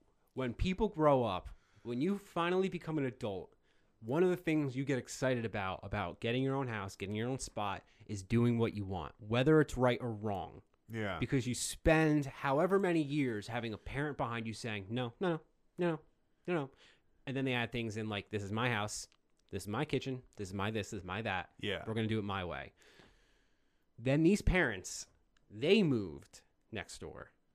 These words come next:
Speaker 1: or down the street, whatever it was.
Speaker 2: Yeah.
Speaker 1: So it wasn't like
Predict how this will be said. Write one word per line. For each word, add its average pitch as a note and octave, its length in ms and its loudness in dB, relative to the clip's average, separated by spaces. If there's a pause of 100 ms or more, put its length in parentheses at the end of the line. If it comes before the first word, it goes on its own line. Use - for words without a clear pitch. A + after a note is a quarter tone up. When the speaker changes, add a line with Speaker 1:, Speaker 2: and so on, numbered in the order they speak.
(220)
Speaker 1:
or A#2 80 -8
down G2+ 220 -6
the D#2+ 60 -12
street, D#2+ 320 -12
whatever D2+ 360 -10
it D2+ 80 -18
was. - 360 -18
Speaker 2:
Yeah. F#2+ 360 -4 (280)
Speaker 1:
So C3+ 280 4
it C#3 80 -2
wasn't G3 400 4
like F#3 460 2